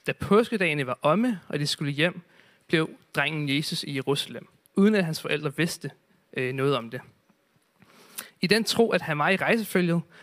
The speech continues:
kom de en dags rejse frem og ledte efter ham blandt familie og venner,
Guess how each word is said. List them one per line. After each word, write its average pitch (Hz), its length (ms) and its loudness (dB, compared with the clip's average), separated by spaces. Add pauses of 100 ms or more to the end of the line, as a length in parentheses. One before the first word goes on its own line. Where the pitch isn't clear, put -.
(160)
kom 151 160 0
de 170 80 2
en 156 80 2
dags 202 480 0
rejse 151 260 0
frem 190 320 0 (160)
og - 160 -4
ledte 175 400 0
efter 143 240 -2
ham 147 220 -2 (260)
blandt 156 500 -2
familie 143 460 -4 (580)
og 139 220 0
venner, 127 280 -2